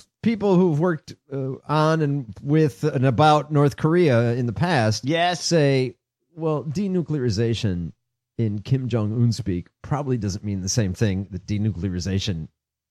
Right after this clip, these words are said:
Speaker 1: in Trump speak is."
Speaker 2: Right,
Speaker 1: Like,
Speaker 2: right,
Speaker 1: they're n-,
Speaker 2: right.
Speaker 1: they're not gonna, uh, Trump's not gonna show up and they're not gonna put their nukes in boxes and say, "Here, take.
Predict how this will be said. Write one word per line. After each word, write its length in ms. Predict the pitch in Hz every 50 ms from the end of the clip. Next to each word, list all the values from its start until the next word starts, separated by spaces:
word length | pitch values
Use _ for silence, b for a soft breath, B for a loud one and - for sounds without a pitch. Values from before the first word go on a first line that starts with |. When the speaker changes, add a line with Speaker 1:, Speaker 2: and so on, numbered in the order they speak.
| _
Speaker 1:
in 220 | - 104 92 85 82
Trump 260 | - - 104 98 87
speak 400 | - - - 90 95 95 - -
is." 60 | -
Speaker 2:
Right, 240 | 107 120 117 110 104
Speaker 1:
Like, 120 | 135 117
Speaker 2:
right, 120 | 107 113 110
Speaker 1:
they're 80 | - 151
n-, 60 | 156 165 113
Speaker 2:
right. 80 | 113
Speaker 1:
they're 100 | 185 185
not 160 | 180 131 -
gonna, 300 | - 208 175 151 135 120 b b b b b -
uh, 180 | 175 170 156 156 147 131
Trump's 240 | - 185 202 190 -
not 120 | 220 185 -
gonna 120 | 180 143
show 260 | - - 180 185 175
up 220 | 180 175 165 - -
and 100 | 156 151
they're 100 | 156 160
not 180 | 160 165 160 -
gonna 260 | 175 160 147 131 113 - _ - -
put 200 | - - 185 -
their 140 | 180 165 151
nukes 320 | 147 151 156 147 127 -
in 120 | 143 131 117
boxes 560 | - 131 131 135 139 - - 120 110 101 87
and 100 | 113 107
say, 180 | - 147 123 123
"Here, 240 | 117 165 170 147 127
take. 480 | - - 151 165 147 117 98 - -